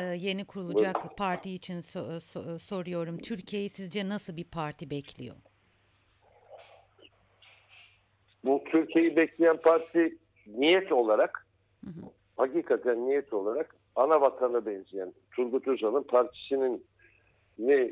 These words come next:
Speaker 2: andıran bir parti kurmak istediklerini söylüyorlar. Ancak, e, bahsedilen isimlere baktığımda, şimdi siz saydınız o isimleri, o isimlerin haricinde Profesör Mehmet Aydın'dan filan da bahsediliyor.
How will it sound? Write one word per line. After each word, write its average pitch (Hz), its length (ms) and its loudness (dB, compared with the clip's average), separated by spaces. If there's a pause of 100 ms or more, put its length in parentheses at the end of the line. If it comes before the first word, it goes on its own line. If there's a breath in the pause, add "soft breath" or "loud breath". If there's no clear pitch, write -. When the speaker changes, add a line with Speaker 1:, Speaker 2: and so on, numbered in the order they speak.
(100)
Speaker 2:
andıran 123 560 4
bir 107 80 0
parti 104 400 2
kurmak 101 400 -2
istediklerini 90 760 -2
söylüyorlar. 90 580 2 (1080 soft breath)
Ancak, 135 520 2
e, 127 40 6 (680)
bahsedilen 131 600 4
isimlere 127 540 0
baktığımda, 123 640 2 (1000)
şimdi 104 280 -8 (140)
siz 120 100 -6 (120)
saydınız 123 460 6
o 107 100 4
isimleri, 98 520 0
o 113 100 2
isimlerin 113 520 0
haricinde 107 440 2
Profesör 107 540 0
Mehmet 107 400 2
Aydın'dan 104 440 2
filan 110 360 2
da 95 140 2
bahsediliyor. 90 640 -2